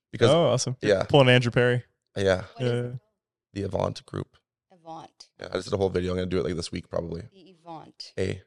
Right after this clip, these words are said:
Speaker 1: A V A N T.
Speaker 3: Okay.
Speaker 2: Avant.
Speaker 1: It's just, like, you know what? I found that pe-, the, the issue was, uh, when you have a team, is people, uh, my thing was D J H Realty. It's like, you know, people are like, "Well, I wanna work with you."
Speaker 2: Yeah.
Speaker 1: Whereas we are all trained the exact same.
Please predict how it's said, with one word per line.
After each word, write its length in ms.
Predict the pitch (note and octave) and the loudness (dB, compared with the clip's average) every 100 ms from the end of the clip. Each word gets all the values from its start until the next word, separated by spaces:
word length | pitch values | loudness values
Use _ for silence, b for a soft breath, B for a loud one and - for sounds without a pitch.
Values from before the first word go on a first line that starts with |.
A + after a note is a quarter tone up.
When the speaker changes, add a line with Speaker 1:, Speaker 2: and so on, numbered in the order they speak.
| _ | _
Speaker 1:
A 120 | F#2+ | -10
V 180 | F#2 F#2 | -6 -6
A 140 | G2 F#2+ | -6 -8
N 80 | |
T. 160 | G2 - | -10 -10
Speaker 3:
Okay. 120 | F#2 A2 _ _ _ _ _ _ - | -10 -12 _ _ _ _ _ _ -10
Speaker 2:
Avant. 380 | G#2+ G2 A2+ - _ _ _ | -6 -6 -8 -14 _ _ _
Speaker 1:
It's 160 | - C3 | 0 0
just, 140 | D#3+ | 2
like, 120 | D3 | 2
you 80 | C3+ | 4
know 80 | D#3 | 6
what? 200 | B2+ - | 8 8
I 80 | C3+ | 6
found 300 | C#3 B2 C#3 | 4 2 2
that 180 | B2+ - b b b b - | 0 -2 b b b b -8
pe-, 100 | D3+ - | -8 -2
the, 140 | B2 | 0
the 120 | A#2 | 2
issue 240 | C3+ C#3+ C#3 | 0 2 4
was, 160 | B2+ | 4
uh, 80 | A2 | 2
when 80 | A2 | 2
you 60 | A#2+ | 2
have 80 | A#2+ | 2
a 60 | |
team, 240 | - A2+ B2 | 0 0 -2
is 100 | A2 | -2
people, 500 | A#2+ A2 G#2+ - G2+ | -2 2 2 2 -2
uh, 40 | G#2 | 2
my 140 | G2+ | 2
thing 140 | G2+ | 2
was 120 | A2 F#2+ | -2 -2
D 180 | F#2+ | -6
J 160 | F#2+ F#2 | -6 -6
H 160 | F#2 - | -6 -6
Realty. 440 | F2+ F2+ A#2 A#2 - | -8 -4 -6 -6 -8
It's 160 | F#2 | -8
like, 260 | F2+ F2+ - - | -6 -8 -12 -8
you 60 | |
know, 100 | F#2 | -6
people 240 | F#2+ G#2 G#2 | -6 -2 0
are 60 | |
like, 60 | G2+ | 4
"Well, 80 | G2+ | 6
I 40 | |
wanna 140 | G#2 G2 | 4 2
work 140 | G2+ | 0
with 160 | F#2 - - - | -4 -8 -20 -12
you." 340 | G2 A2 G#2+ - _ - | -8 -8 -8 -16 _ -8
Speaker 2:
Yeah. 260 | A#2+ A2+ | -2 0
Speaker 1:
Whereas 280 | G#2+ G#2 G2 - | 4 4 2 -6
we 240 | F2+ G#2+ | -4 2
are 80 | G#2 - | 2 6
all 220 | G#2+ A2 | 6 6
trained 380 | - G#2 G2+ G2+ | 4 -2 -2 -2
the 80 | F#2+ | -4
exact 340 | F2+ F#2+ F#2+ | 0 0 0
same. 200 | G2+ F2+ | -2 -4